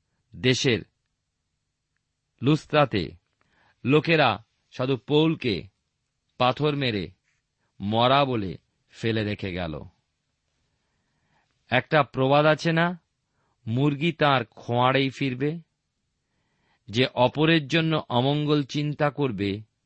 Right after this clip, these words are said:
অমঙ্গল তার কাছেই ফিরে আসবে। হামন চেয়েছিল অপরকে ফাঁসাতে,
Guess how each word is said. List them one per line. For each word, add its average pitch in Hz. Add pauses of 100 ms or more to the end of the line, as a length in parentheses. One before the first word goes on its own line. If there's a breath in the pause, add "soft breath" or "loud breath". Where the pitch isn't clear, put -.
(800)
অমঙ্গল 135
তার 123
কাছেই 139
ফিরে 95
আসবে। 95 (1300)
হামন 170
চেয়েছিল 165 (140)
অপরকে 160
ফাঁসাতে, 135